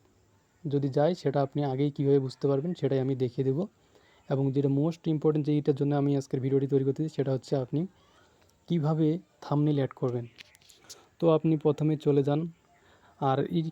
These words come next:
ক্ষেত্রে আপনাকে অবশ্যই মাথায় রাখতে হবে আপনি সরাসরি Facebook থেকে কোনো ভিডিও ছাড়লে কখনোই থাম্বনেল অ্যাড করতে পারবেন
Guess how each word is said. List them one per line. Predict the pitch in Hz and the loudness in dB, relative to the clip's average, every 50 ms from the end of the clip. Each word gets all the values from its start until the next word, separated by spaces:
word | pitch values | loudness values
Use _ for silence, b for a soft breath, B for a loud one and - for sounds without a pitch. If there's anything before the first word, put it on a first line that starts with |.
| - | -4
ক্ষেত্রে | - 185 165 - - 185 175 | -4 -4 -2 0 2 2 2
আপনাকে | 165 175 185 180 170 156 | 2 2 0 2 2 2
অবশ্যই | 147 151 151 - 180 170 147 | 2 2 0 0 0 0 0
মাথায় | 139 - 147 147 | 0 0 0 0
রাখতে | 139 - 156 | 0 2 2
হবে | 156 160 151 | 4 4 2
আপনি | 139 170 170 - | 2 0 -2 -2
সরাসরি | - 143 139 127 151 156 156 - | -2 -2 0 2 2 0 0 -2
Facebook | - 143 139 143 160 151 - - | -4 -4 -2 -2 -2 -2 -2 -4
থেকে | 165 - - 185 175 160 156 - _ _ - | -4 0 0 0 0 0 -2 -6 _ _ -2
কোনো | 151 147 151 131 | -2 0 0 0
ভিডিও | 135 143 147 143 - | 0 0 -2 -2 -2
ছাড়লে | - 139 143 165 170 - | -2 -2 -2 -2 -2 -4
কখনোই | 135 - 139 135 147 147 - | -4 -2 -2 -2 -2 -4 -4
থাম্বনেল | 143 131 131 135 135 135 | -4 -2 -2 0 0 -2
অ্যাড | 127 - - | -2 -4 -8
করতে | 131 - - 143 - 143 | -8 -6 -6 -4 -2 -2
পারবেন | 131 127 131 131 127 | -2 -2 -2 -2 -4